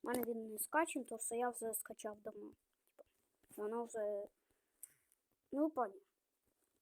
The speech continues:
Скачуємо той файл. Тепер, коли ви скачаємо,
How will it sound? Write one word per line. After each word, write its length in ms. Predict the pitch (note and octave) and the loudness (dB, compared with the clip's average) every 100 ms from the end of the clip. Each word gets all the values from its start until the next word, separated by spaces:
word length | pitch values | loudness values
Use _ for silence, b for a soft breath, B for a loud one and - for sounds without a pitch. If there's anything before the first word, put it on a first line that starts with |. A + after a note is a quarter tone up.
| _ _ _ _ | _ _ _ _
Скачуємо 380 | - D4+ D4+ C#4+ C#4 | 2 2 4 0 2
той 120 | C4 | 0
файл. 560 | - G#3+ G#3+ A#3+ D4 - _ _ _ _ _ _ _ _ _ _ _ _ _ _ _ - _ _ _ _ _ _ _ _ _ _ _ | 0 -2 0 -2 -4 -6 _ _ _ _ _ _ _ _ _ _ _ _ _ _ _ -20 _ _ _ _ _ _ _ _ _ _ _
Тепер, 380 | - - D#4+ D#4+ - | -6 4 4 4 0
коли 280 | B3+ D4+ | 2 4
ви 140 | C#4 B3+ | 4 2
скачаємо, 680 | - - - C#4+ D#4+ D#4+ | -2 -6 -6 0 2 2